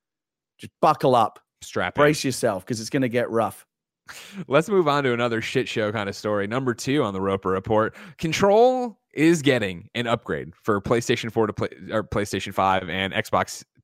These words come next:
Speaker 2: uh, Xbox Series X. However, it's locked to a special edition. This is Matthew Olson over at U S Gamer. Like many other recent and upcoming titles, Remedy Entertainment's Control will have a free upgrade option for next-gen consoles. There's a catch, though.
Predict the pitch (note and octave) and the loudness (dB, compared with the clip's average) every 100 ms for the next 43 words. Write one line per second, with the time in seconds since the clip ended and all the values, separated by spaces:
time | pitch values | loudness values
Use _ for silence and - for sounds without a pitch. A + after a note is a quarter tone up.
0 | F#2 G2 E2+ A2 F#2+ F2+ - F#2+ F#2+ E2+ | -6 -4 -4 -2 -2 -2 -2 -2 0 -2
1 | - - - - C#3+ D#3+ E3 D3 C3+ C3 | -4 -14 -20 0 4 6 6 4 4 4
2 | C#3+ - - D3+ - B2 - A2 G2+ F#2+ | 4 2 0 0 2 -2 -2 -2 -2 -4
3 | - F2+ - D3 G#2 G#2 A#2 A2+ A2 B2 | -4 -8 -12 -12 -10 -8 -6 -4 -4 -4
4 | A#2 G2+ G#2+ - D#2 E2 E2+ D2+ F#2+ F2+ | -4 -2 -2 -2 -4 -4 -2 -2 0 -2
5 | - - F2 E2+ C#2 _ _ - - D3 | -2 -4 -4 -4 -10 _ _ -20 -6 0
6 | D3 E3 G3 C4+ - C#3+ D#3 E3 A#2 C3+ | 2 2 0 0 2 4 6 4 2 0
7 | B2+ G2+ B2 B2 C#3 B2 A#2 - E2 G2 | -2 -2 -2 0 -2 -2 -4 -4 -2 -2
8 | G#2 A#2+ F3+ A3 - C#3 B2+ G#2 G2+ - | -2 -2 -2 -4 0 0 0 -4 -8 -8
9 | A#2 - A2 F#2+ A2 A2+ C3 D3 - - | -10 0 2 4 4 2 0 0 -2 0
10 | F3 B3+ D3+ - D#3+ D3+ A2 A2 G#2+ G#2 | 0 2 -2 0 2 2 2 0 -4 -6
11 | G#2 G2 - - F2+ F2+ A2+ A2 - - | -4 -4 -4 -4 -4 0 0 -2 -8 -14
12 | - _ _ _ - A#2+ B2 C#3+ C3+ - | -20 _ _ _ -4 -2 -2 -4 -4 -4
13 | C2 G1+ | -6 -6